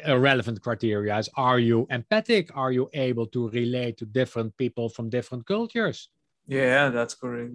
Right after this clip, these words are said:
Speaker 2: Yeah, it's so different to evaluate that, because sometimes here in Mexico, hey, in this moment, we are evaluating people that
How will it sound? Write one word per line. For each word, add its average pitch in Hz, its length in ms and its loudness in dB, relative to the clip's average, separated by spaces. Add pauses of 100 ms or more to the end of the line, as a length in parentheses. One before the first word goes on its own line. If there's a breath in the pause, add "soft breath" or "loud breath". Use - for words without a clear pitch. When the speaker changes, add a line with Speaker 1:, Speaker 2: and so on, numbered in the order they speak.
(120)
Speaker 2:
Yeah, 123 320 2
it's 127 140 -4
so 147 160 2
different 135 640 -2
to 127 80 -4
evaluate 120 500 -4
that, 131 240 -2
because 120 260 -14
sometimes 135 500 -8
here 127 220 -10
in 123 160 -10
Mexico, 123 500 -8
hey, 135 320 0 (440 loud breath)
in 131 240 -4
this 143 180 0
moment, 147 580 2
we 135 140 0
are 135 140 4
evaluating 127 560 -2
people 127 500 0 (200)
that 123 280 -2